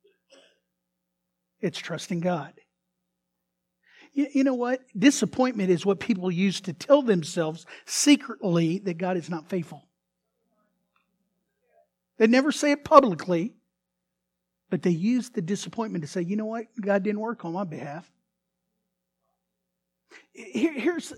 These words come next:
how severe it is. Hear me. I, I've come to almost see this as a fact. I, I'm, I'm processing it.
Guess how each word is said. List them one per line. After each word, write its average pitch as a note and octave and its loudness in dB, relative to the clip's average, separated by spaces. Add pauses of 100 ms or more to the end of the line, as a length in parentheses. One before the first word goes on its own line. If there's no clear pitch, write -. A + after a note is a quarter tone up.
how - 6
severe G3+ 4
it G#3 2
is. G#3 0 (720)
Hear C#4 2
me. G3 2 (3250)
I, A3 10
I've A3+ 8
come F#4 4
to C4 -6
almost A#3+ 0 (180)
see A#3+ 2
this F3 2
as E3+ -2
a D#3+ -4
fact. G3 2 (220)
I, A3+ 0
I'm, A3+ 8
I'm F#3 2
processing A3 -2
it. - -10